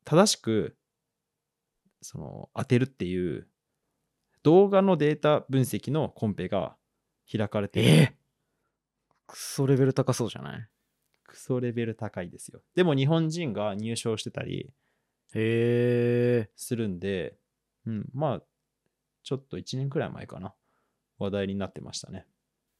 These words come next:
Speaker 2: 面白いね、それ。どういうデータを食わせるといいとか、ちょっと知りたいね。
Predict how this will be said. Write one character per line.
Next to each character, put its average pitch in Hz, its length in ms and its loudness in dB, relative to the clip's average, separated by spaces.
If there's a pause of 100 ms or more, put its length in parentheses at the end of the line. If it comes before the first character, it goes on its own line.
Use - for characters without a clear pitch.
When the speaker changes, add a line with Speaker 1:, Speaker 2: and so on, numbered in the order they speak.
(380)
Speaker 2:
面 117 300 -8
白 131 200 -4
い 92 40 -6
ね、 76 140 -12
そ - 120 -16
れ。 78 200 -12 (460)
ど 196 280 -4
う 185 60 0
い 113 160 -4
う 95 40 -12
デ 107 220 -8
ー - 40 -20
タ 107 140 -6
を 98 60 -6
食 - 180 -10
わ 107 100 -4
せ 120 120 -4
る 92 100 -8
と - 140 -10
い 110 180 -4
い 98 60 -6
と 85 100 -14
か、 80 180 -6 (720)
ち - 80 -14
ょ - 20 -10
っ - 20 -18
と - 80 -14
知 107 120 -6
り 92 80 -10
た 110 120 -2
い - 60 -8
ね。 - 200 -20